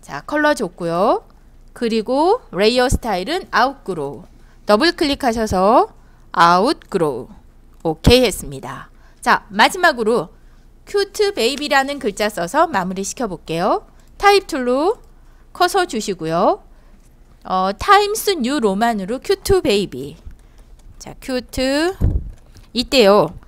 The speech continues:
대소문자도 명확하게 따져야 되니까 대소문자도 틀리지 않도록 해주시고요. 자, 타임스 뉴 로만. T자로 시작하죠. 타임스 뉴 로만. 자, 타임스 뉴 로만의 레귤러 사십오 포인트 글자를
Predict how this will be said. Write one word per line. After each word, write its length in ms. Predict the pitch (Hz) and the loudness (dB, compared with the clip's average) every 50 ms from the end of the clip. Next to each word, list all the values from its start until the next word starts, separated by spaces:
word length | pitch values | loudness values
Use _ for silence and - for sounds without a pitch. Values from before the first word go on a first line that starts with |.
| - - - - - | -20 -20 -20 -2 4
대소문자도 760 | - - 214 - 392 403 381 392 370 370 381 339 330 339 339 320 | 6 6 6 6 4 2 2 0 -2 2 4 4 4 4 0 0
명확하게 640 | 277 185 202 262 330 359 - 370 311 302 294 294 | 2 2 4 4 4 4 4 2 2 2 0 -2
따져야 380 | 294 - 302 330 320 339 311 302 | 0 0 0 0 2 0 -2 0
되니까 640 | 233 233 214 196 196 - - 190 196 214 196 156 156 - | -2 -2 -2 -4 -6 -4 -2 0 0 0 0 -2 -2 -2
대소문자도 680 | - 196 208 - 277 262 262 240 - 240 226 220 233 226 | -2 0 0 0 -2 -2 -4 -2 -2 -2 -2 -2 0 0
틀리지 360 | - - 349 339 339 - - | 2 2 2 2 2 4 2
않도록 420 | - 151 180 - 233 208 214 - | 2 2 0 -4 -4 -4 -2 -2
해주시고요. 800 | - - - 226 - - - - 190 180 180 185 233 311 415 - - - - - - - - - | -4 -4 -4 -6 -8 -10 -8 -6 -4 -2 2 2 2 2 2 -2 -6 -18 -20 -20 -20 -20 -10 -6
자, 180 | - 160 160 | -4 -4 -2
타임스 580 | 143 - - 277 277 294 285 302 302 - - 294 | 0 2 4 4 4 4 2 0 -4 -4 -4 -2
뉴 260 | 269 226 220 233 226 | -2 0 0 0 0
로만. 440 | 190 175 165 160 160 151 156 160 185 - - - - - - - - - - - - - - - | 0 -2 -2 -4 -6 -6 -8 -10 -14 -18 -20 -20 -20 -20 -20 -20 -20 -20 -20 -20 -20 -20 -4 0
T자로 500 | - - 294 294 - - 285 277 262 269 | 2 2 2 2 2 4 4 4 4 0
시작하죠. 680 | 254 - - 233 220 - - 214 170 180 - 254 311 381 - - - - - - - - - - - - - - - - - - - | -2 -2 -2 -2 -2 -2 -2 -4 -4 0 0 0 0 0 -2 -8 -20 -20 -20 -20 -20 -20 -20 -20 -20 -20 -20 -20 -20 -20 -20 -10 -4
타임스 360 | - 233 233 240 262 - 311 | -2 -2 0 -2 -2 -2 -2
뉴 180 | 277 240 240 | 2 2 2
로만. 500 | 214 185 170 160 156 147 160 196 196 - - - - - - - - - - - - | 2 2 0 -2 -4 -6 -6 -8 -14 -18 -20 -20 -20 -20 -20 -20 -20 -20 -20 -14 -10
자, 220 | - 160 135 104 | -8 -6 -6 -6
타임스 380 | - - 320 359 381 403 - 359 | 0 0 0 2 2 -2 -6 -6
뉴 320 | 294 277 311 330 349 349 | -6 -4 -4 -4 -4 -4
로만의 640 | 320 262 220 220 240 262 254 214 196 220 233 180 156 156 | -2 -2 0 2 2 2 2 2 0 -2 -2 -4 -2 0
레귤러 640 | 180 208 226 226 277 269 262 262 285 330 453 - - - - - - - | 2 2 2 2 -2 -4 -2 0 2 2 0 -2 -6 -16 -20 -20 -20 -20
사십오 600 | - - 208 202 202 208 - 359 320 247 262 285 | -8 0 2 2 2 2 0 -2 -4 -4 -6 -4
포인트 440 | - - 349 311 302 269 - 320 294 | -2 -2 -2 -2 -2 -4 -4 -6 -4
글자를 720 | - 220 170 - - 160 147 131 165 180 180 131 143 | -4 -4 -6 -4 -4 -4 -4 -2 0 -2 -2 -2 -4